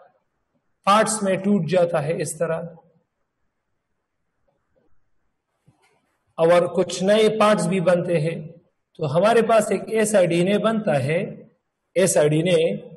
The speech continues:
कि ये हमारे पास मिक्स डीएनए है, मिक्स डीएनए। अब ये मिक्स डीएनए है, मिक्स डीएनए। मिक्स डीएनए का मतलब ये है कि इसमें कुछ पेरेंटल डीएनए के पार्ट्स भी है, जरात भी है,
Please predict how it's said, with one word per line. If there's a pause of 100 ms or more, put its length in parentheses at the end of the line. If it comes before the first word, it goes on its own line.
(640)
कि
ये
हमारे
पास
मिक्स
डीएनए
है,
मिक्स
डीएनए। (1400)
अब
ये
मिक्स
डीएनए
है,
मिक्स
डीएनए। (480)
मिक्स
डीएनए
का
मतलब
ये
है
कि
इसमें
कुछ
पेरेंटल
डीएनए
के
पार्ट्स
भी
है,
जरात
भी
है,